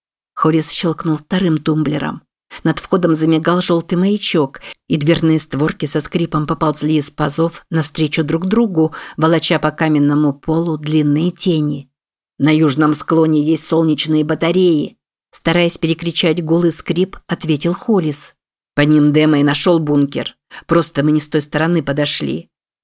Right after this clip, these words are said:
Дверные створки сомкнулись с громким бам, и эхо тотчас разнесло его по всей пещере. Путники вздохнули с облегчением. Наконец-то они в безопасности.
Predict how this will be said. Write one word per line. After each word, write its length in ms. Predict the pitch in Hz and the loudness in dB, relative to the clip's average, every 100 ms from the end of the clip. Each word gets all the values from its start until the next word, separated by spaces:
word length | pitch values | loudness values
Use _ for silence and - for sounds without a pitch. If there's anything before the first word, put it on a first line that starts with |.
| _ - | _ -4
Дверные 400 | 170 165 165 160 | -2 0 0 0
створки 420 | - 175 180 156 | -2 -2 -2 -2
сомкнулись 640 | - 156 160 170 160 151 | 0 -2 0 0 0 0
с 40 | 165 | 0
громким 560 | 165 165 156 156 160 | 0 0 0 0 0
бам, 360 | 151 190 202 - _ _ _ | 2 0 0 -4 _ _ _
и 60 | 165 | 0
эхо 260 | 170 - 202 | 0 0 -4
тотчас 500 | - 190 - 156 165 | -2 -2 0 -2 0
разнесло 500 | 160 156 147 170 165 | 0 0 -2 -2 -2
его 180 | 160 | -2
по 140 | 151 160 | -4 -2
всей 260 | - 160 | 0 -2
пещере. 680 | 147 185 - - 165 147 143 _ _ _ _ - | -2 -4 -2 0 -2 -2 -8 _ _ _ _ -2
Путники 440 | 165 165 151 143 | -2 -2 -4 -2
вздохнули 540 | 151 151 147 156 151 | -2 -2 -2 0 0
с 120 | 147 151 | -2 -4
облегчением. 880 | 151 160 - - 160 160 165 175 _ - - - | -2 -4 -2 -2 -2 -4 -6 -10 _ -16 -14 -6
Наконец-то 600 | 156 151 160 156 - - | -4 0 0 0 -2 -2
они 180 | 156 156 | -4 -4
в 40 | |
безопасности. 1080 | 160 160 180 175 160 - 156 - - 156 | -4 -2 -2 -4 -4 -4 -4 -6 -8 -14